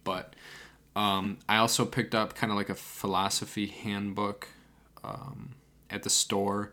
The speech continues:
and this one will be interesting because I'm not religious at all. Um, but I'm curious as to, I guess you could say, what the hype is, or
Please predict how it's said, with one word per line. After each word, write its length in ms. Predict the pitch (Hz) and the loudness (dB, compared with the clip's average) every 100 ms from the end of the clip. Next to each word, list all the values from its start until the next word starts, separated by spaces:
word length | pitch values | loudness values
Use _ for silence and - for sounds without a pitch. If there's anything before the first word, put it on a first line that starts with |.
| - - - - _ - _ | -14 -16 -16 -20 _ -20 _
and 680 | - 143 151 107 98 98 92 | 0 4 4 2 0 -4 -6
this 400 | - 95 117 131 | -10 -2 4 4
one 100 | 113 | 4
will 80 | 95 | 0
be 140 | 90 87 | -2 -6
interesting 640 | 87 - - 87 90 90 | -6 -6 -6 -6 -8 -6
because 680 | 90 - 92 90 87 - - - - - - - - _ - - - - | -6 -4 -4 -4 -2 -2 -2 -8 -20 -20 -20 -20 -20 _ -18 -4 -4 -4
I'm 80 | 98 | 4
not 160 | 123 135 | 6 8
religious 480 | 107 110 98 92 95 | 6 6 6 6 6
at 60 | |
all. 280 | 90 92 78 - - - - - - | 2 -4 -8 -16 -20 -20 -20 -10 -2
Um, 600 | 98 90 87 85 87 - _ - | 0 0 -2 -6 -10 -14 _ -2
but 220 | 107 104 | 2 4
I'm 300 | 107 107 104 - | 2 0 -2 -6
curious 520 | - 139 139 117 - | 2 6 6 6 4
as 360 | - 107 104 - | 2 2 4 4
to, 340 | - 113 101 | 4 2 2
I 100 | 92 | 0
guess 200 | 107 - | 2 2
you 80 | 104 | 0
could 100 | 101 | 0
say, 140 | 110 | 2
what 180 | 101 98 | 2 2
the 80 | 95 | 0
hype 260 | 104 101 | 0 -2
is, 380 | 101 104 101 - - - | -4 -8 -10 -12 -14 -16
or 320 | 98 95 98 | -6 -4 -4